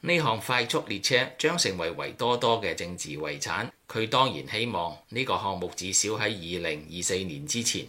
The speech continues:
投入營運。雅萬高鐵項目係喺中共當局嘅一帶一路倡議下，由中國國家開發銀行出資，由中資企業同印尼企業組成財團建立嘅印中高鐵公司，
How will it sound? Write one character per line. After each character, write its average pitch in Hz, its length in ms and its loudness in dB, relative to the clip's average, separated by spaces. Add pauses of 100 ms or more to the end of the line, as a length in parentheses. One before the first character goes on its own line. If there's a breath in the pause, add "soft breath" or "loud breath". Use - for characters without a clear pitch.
投 73 140 -4
入 87 80 -6
營 78 400 -6
運。 90 240 0 (400)
雅 92 180 2
萬 117 240 2
高 139 180 2
鐵 135 160 0
項 101 220 0
目 92 240 0 (100)
係 101 140 0
喺 110 160 2
中 156 240 2
共 104 220 -2
當 120 200 4
局 107 100 -2
嘅 90 260 -2
一 113 200 -2
帶 90 180 0
一 101 80 0
路 90 200 -4
倡 92 260 -4
議 90 200 -6
下， 87 280 -6 (140)
由 76 300 -8
中 120 240 0
國 104 160 2
國 95 260 -2
家 104 240 2
開 117 240 0
發 92 160 -2
銀 69 220 -10
行 92 240 -4
出 143 140 -2
資， 139 340 0 (240)
由 80 140 -4
中 147 280 2
資 147 180 4
企 110 300 0
業 - 40 -4
同 87 220 -6
印 95 220 -2
尼 85 140 -4
企 - 160 -4
業 107 240 -2
組 - 260 0
成 - 240 -2
財 113 240 -4
團 80 400 -6
建 117 180 0
立 117 60 2
嘅 104 360 2 (100)
印 113 280 0
中 131 220 0
高 131 180 2
鐵 107 180 -4
公 120 200 -2
司， - 140 0